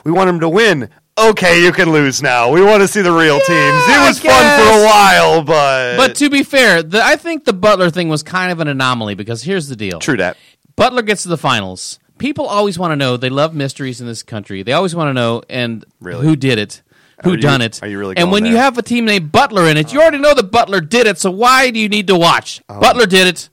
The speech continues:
Speaker 2: I don't need to watch.
Speaker 1: I'm in pain on the inside right now. So you think it's good for the sport, though, when these teams step up?
Speaker 2: I think it's good for viewing it. I don't know how it is for ratings, and I don't
Speaker 1: Yeah.
Speaker 2: care. You know, they have plenty
Speaker 1: I'm not
Speaker 2: of
Speaker 1: David
Speaker 2: money.
Speaker 1: Stern. I don't care. I don't. I'm,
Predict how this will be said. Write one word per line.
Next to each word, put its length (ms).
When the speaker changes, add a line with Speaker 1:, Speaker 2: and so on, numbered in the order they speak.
Speaker 2:
I 380
don't 80
need 100
to 80
watch. 380
Speaker 1:
I'm 240
in 160
pain 460
on 60
the 140
inside 500
right 240
now. 300
So 140
you 40
think 120
it's 80
good 180
for 80
the 80
sport, 280
though, 160
when 100
these 160
teams 200
step 220
up? 260
Speaker 2:
I 100
think 180
it's 100
good 220
for 120
viewing 360
it. 160
I 120
don't 120
know 100
how 200
it 60
is 120
for 160
ratings, 480
and 80
I 60
don't 160
Speaker 1:
Yeah. 40
Speaker 2:
care. 320
You 140
know, 160
they 140
have 200
plenty 120
Speaker 1:
I'm 60
not 120
Speaker 2:
of 60
Speaker 1:
David 160
Speaker 2:
money. 100
Speaker 1:
Stern. 360
I 80
don't 140
care. 300
I 80
don't. 80
I'm, 300